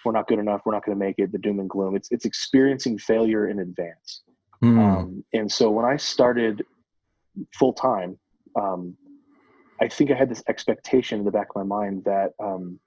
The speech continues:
Speaker 1: well, hey, if I'm, if I'm now dedicated and committed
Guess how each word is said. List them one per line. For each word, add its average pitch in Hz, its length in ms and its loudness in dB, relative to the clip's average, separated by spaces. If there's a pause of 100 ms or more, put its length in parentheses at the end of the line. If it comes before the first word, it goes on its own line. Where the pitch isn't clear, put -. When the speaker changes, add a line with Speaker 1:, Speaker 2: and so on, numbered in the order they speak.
Speaker 1:
well, 113 140 2
hey, 147 120 6
if 110 100 -2
I'm, 110 220 -4 (520)
if 120 100 4
I'm 120 140 2
now 120 220 4
dedicated 113 640 0 (120)
and 110 140 -4
committed 113 380 0